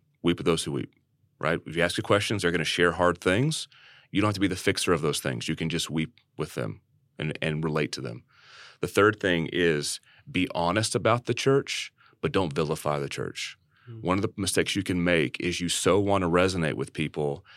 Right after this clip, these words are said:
Speaker 1: that you wanna different-, and I've been guilty of this. You want to act like you're this, "I'm one of the good Christians and those are the bad Christians."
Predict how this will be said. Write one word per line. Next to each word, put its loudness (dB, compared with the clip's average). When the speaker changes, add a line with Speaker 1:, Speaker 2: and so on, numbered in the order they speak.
Speaker 1:
that 2
you 0
wanna 2
different-, 0
and 2
I've 4
been 0
guilty 0
of -4
this. -6
You 0
want 0
to 0
act 2
like -2
you're 4
this, 0
"I'm 4
one 4
of 0
the -2
good 2
Christians 0
and -2
those 2
are -6
the -6
bad 2
Christians." -6